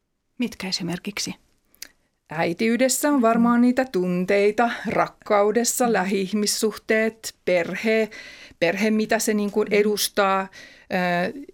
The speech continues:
Speaker 2: yksilölle, niin, niin on, niissä on niin kuin samanlaisia teemoja. Sitten on tää niin kuin naiseusteema tietysti, kun kirjoittaja on
Speaker 1: Mm.
Speaker 2: niin kuin nainen, että mitä tää nais-,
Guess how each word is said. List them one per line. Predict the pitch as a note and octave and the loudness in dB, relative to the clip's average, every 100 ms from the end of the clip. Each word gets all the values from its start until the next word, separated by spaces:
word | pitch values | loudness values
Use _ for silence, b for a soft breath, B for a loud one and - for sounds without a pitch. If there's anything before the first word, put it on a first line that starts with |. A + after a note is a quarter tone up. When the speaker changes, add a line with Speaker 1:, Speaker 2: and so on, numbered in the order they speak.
| _ - | _ -4
Speaker 2:
yksilölle, | G#3 F#3+ - F#3+ F#3 F3+ F#3 | -4 -2 2 2 2 2 0
niin, | F#3 F3+ F3+ B3+ B3+ - | 0 -2 -4 -6 -8 -4
niin | G3+ G#3 F#3+ | 0 0 0
on, | G3 | 0
niissä | G#3 A3+ G#3+ | 2 2 0
on | F#3 | -2
niin | F3+ | -2
kuin | G#3 | 0
samanlaisia | G#3 F#3 F3+ F3 E3+ - F3 | 0 2 0 0 0 0 0
teemoja. | - F3+ E3+ E3+ E3 E3 | 0 0 2 0 0 0
Sitten | F3+ F3 E3 | -2 -2 -4
on | D#3+ | -2
tää | E3 D#3+ | -2 0
niin | D#3+ | -2
kuin | E3 F3 | -2 0
naiseusteema | F3+ F#3+ F#3+ F3+ G3+ F#3+ - G#3+ G3 G3 F#3+ | 0 0 -2 0 0 0 -2 0 2 0 -2
tietysti, | F#3 F#3+ F#3 G3 - | -2 -2 -2 -4 -4
kun | F#3+ F#3 | -6 -6
kirjoittaja | - F#3+ F#3 F3+ G3+ F3+ | -4 -2 -2 -4 -2 -2
on | F3+ | -2
Speaker 1:
Mm. | |
Speaker 2:
niin | F3+ | -2
kuin | F#3 F#3 | -2 -2
nainen, | F#3 F#3 F3+ F3+ | 0 0 0 -2
että | F3 - | -4 -4
mitä | F3+ F3+ F3 | -4 -2 -4
tää | F3 F3 E3+ F3 B B B | -2 -2 -2 -4 B B B
nais-, | F#3 F3+ E3+ - - | -2 0 0 0 -2